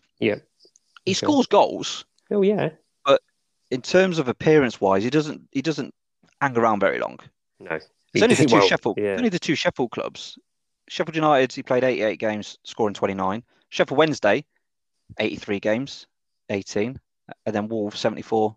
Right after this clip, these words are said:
Speaker 2: thirteen goals. But
Speaker 1: He's
Speaker 2: yeah,
Speaker 1: around
Speaker 2: Leon
Speaker 1: too
Speaker 2: Cl-
Speaker 1: much, hasn't he?
Speaker 2: Yeah. Well, it, it, plenty of loans, plenty of loans.
Speaker 1: Yeah.
Speaker 2: Um, he had a cracking season for Coventry,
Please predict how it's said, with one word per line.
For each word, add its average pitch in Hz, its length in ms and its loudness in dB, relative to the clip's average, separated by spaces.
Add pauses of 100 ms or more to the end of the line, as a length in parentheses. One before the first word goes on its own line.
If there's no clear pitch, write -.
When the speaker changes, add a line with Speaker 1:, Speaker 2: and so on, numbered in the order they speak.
(200)
Speaker 2:
thirteen 117 340 -4
goals. 127 320 0 (1900)
But - 80 -2
Speaker 1:
He's 113 80 2
Speaker 2:
yeah, 110 100 4
Speaker 1:
around 104 80 0
Speaker 2:
Leon 120 180 4
Speaker 1:
too 120 60 2
Speaker 2:
Cl- 104 60 -2
Speaker 1:
much, - 160 0
hasn't 110 240 -6
he? 107 100 -8 (320)
Speaker 2:
Yeah. 95 380 2 (480)
Well, 117 200 -2 (120)
it, 131 200 -16
it, - 400 -14
plenty 131 280 2
of 104 80 4
loans, 107 340 2
plenty 120 340 -4
of 104 100 2
loans. 104 360 -2
Speaker 1:
Yeah. 120 200 -2
Speaker 2:
Um, 107 440 -2
he 127 100 2
had - 40 -4
a - 20 -8
cracking 185 300 -2
season 139 340 -2
for 117 80 -10
Coventry, 110 580 -4